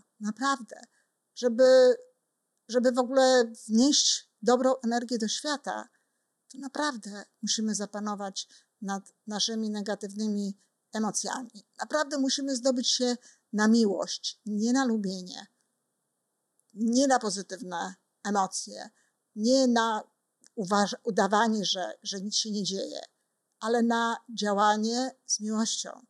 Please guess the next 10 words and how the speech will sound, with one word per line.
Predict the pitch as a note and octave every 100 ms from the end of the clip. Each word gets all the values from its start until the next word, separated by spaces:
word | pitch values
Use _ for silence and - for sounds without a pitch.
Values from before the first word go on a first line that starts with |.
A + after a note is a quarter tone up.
| _ _ _ _ _
na | G#3+ G#3
komunikowanie | G#3 - A#3+ A3 A3+ A#3+ G#3 A#3+ B3+
z | G#3+
miłością | G3 G3 F#3+ - F#3+
różnych | F#3+ F3+ G3
rzeczy. | F#3 G3 - - A3 _ _ _ _ -
Można | G3 A3+
się | G#3+ A#3+ -
nie | A#3
zgadzać | G#3 - A3 A3 G#3+ A#3+ B3+ - -